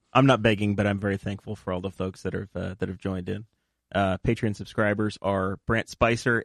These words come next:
Christy Avery, Rebecca Baker, Paul and Joyce Morrill, Sarah Potter, the lovely Sarah Potter, Jamie Jo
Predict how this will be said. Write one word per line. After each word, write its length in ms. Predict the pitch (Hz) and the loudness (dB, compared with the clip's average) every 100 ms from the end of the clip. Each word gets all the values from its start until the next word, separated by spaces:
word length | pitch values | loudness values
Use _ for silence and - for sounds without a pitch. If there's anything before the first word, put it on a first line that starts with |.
| - | -4
Christy 420 | 127 - 101 117 | -6 -2 -2 0
Avery, 200 | 113 113 | 0 0
Rebecca 340 | 107 101 110 98 | 0 0 -2 -2
Baker, 320 | 110 104 113 | -4 -4 -6
Paul 320 | - 87 90 | -4 -2 -2
and 80 | 95 | 0
Joyce 260 | 98 98 | 0 0
Morrill, 320 | 107 107 113 - _ _ _ | 0 0 0 -4 _ _ _
Sarah 400 | - - 147 147 | 0 4 6 4
Potter, 300 | - 104 - | 4 0 0
the 120 | 101 | -2
lovely 440 | 101 98 85 92 | 0 0 0 -4
Sarah 240 | 85 58 - | -6 -8 -8
Potter, 340 | 73 69 - 113 | -10 -8 -10 2
Jamie 260 | 143 139 | 6 6
Jo 220 | 117 123 | 6 6